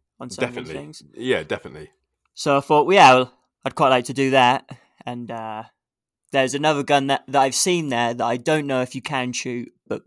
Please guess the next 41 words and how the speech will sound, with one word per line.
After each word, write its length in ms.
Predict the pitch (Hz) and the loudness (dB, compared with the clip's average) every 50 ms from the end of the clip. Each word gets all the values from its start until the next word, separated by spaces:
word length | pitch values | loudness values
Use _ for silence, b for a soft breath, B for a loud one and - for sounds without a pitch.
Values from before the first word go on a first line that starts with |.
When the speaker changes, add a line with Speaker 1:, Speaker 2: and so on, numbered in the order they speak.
| _ _ _ | _ _ _
Speaker 1:
when 200 | 127 139 135 127 | 0 0 2 2
I 100 | 127 127 | 2 0
was 120 | 127 127 - | 0 -2 -2
thinking 300 | - 160 139 - 139 123 | -2 -4 -4 -4 -8 -8
about 260 | 104 117 113 113 117 | -8 -8 -8 -8 -8
it, 100 | 117 - - _ _ _ _ _ _ _ - | -10 -14 -16 _ _ _ _ _ _ _ -10
I 60 | 123 | -6
should 260 | - - 170 147 - | -4 -2 -2 -2 0
be 80 | - 131 | 0 2
able 160 | 127 120 120 | 2 2 2
to 40 | 123 | 0
shoot 260 | - - 139 127 - | -2 -2 -4 -2 -2
it 200 | 110 110 - - b b b b b b b b | -4 -6 -6 -8 b b b b b b b b
'cause 100 | - 135 | -4 0
they've 120 | 131 127 107 | 0 0 0
got, 140 | - 135 113 | 0 0 0
like, 140 | 117 - | 0 -2
a 40 | 135 | -6
prohibited 680 | - - - 131 127 123 170 160 - 135 107 120 110 - | -10 -6 -6 -6 -4 -2 -4 -4 -2 -2 -4 -6 -8 -8
category. 480 | - 123 120 110 - - 120 120 117 | -6 -6 -6 -6 -8 -12 -12 -12 -12
Sometimes 440 | - - 170 151 147 156 135 127 120 | -8 -8 -6 -6 -6 -6 -6 -6 -6
they 80 | 123 117 | -8 -8
just 180 | 117 123 120 - | -8 -10 -8 -6
have 140 | 123 120 117 | -8 -8 -8
these 180 | 120 120 - | -10 -12 -12
guns 260 | - 123 120 123 120 | -12 -12 -12 -12 -12
on 160 | 127 120 120 120 | -12 -12 -12 -12
display, 540 | 123 - - 165 156 151 151 151 147 139 _ _ _ _ _ _ _ _ _ _ _ _ _ | -12 -8 -4 0 0 0 0 0 -4 -8 _ _ _ _ _ _ _ _ _ _ _ _ _
but 160 | - 127 120 | -2 -2 0
I 180 | 92 117 117 117 | 0 0 -2 -2
was 100 | 117 113 123 | -4 -6 -6
able 180 | 123 120 120 | -8 -8 -10
to 60 | 120 120 | -12 -12
shoot, 240 | - - 127 120 | -12 -12 -10 -10
like, 160 | 110 113 - - | -12 -12 -14 -14
a 40 | |
machine 360 | 120 120 120 - 127 123 123 117 | -16 -14 -12 -12 -12 -12 -12 -14
gun 200 | 113 107 107 104 | -14 -14 -14 -14
there 120 | 104 104 | -14 -14
last 280 | 104 101 101 104 - - | -12 -14 -14 -14 -14 -12
time, 340 | - 117 104 107 101 107 | -12 -12 -12 -12 -16 -18